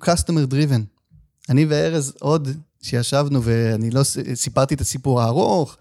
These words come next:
שטיילנו באוסטרליה וניו זילנד והודו, והרעיונות שעלו לנו, והמפגש עם כל החוכמות והדתות, שהביאו אותנו באמת לרצות להקים איזשהו עסק,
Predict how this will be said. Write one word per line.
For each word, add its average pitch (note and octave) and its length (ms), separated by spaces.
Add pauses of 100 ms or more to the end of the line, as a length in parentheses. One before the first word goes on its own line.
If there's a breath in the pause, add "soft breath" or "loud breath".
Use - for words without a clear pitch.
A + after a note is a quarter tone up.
(440 soft breath)
שטיילנו D3+ 540
באוסטרליה C#3 600
וניו A2 220
זילנד D#3 400
והודו, D#3 440
והרעיונות A2+ 640
שעלו D3 320
לנו, A#2+ 260 (460 soft breath)
והמפגש A#2 600
עם C#3+ 60
כל C#3 200
החוכמות D3 640
והדתות, A#2+ 680 (340)
שהביאו A#2+ 440
אותנו C3 320
באמת C3+ 300 (140)
לרצות B2+ 600
להקים D3 300
איזשהו B2+ 260
עסק, E3 400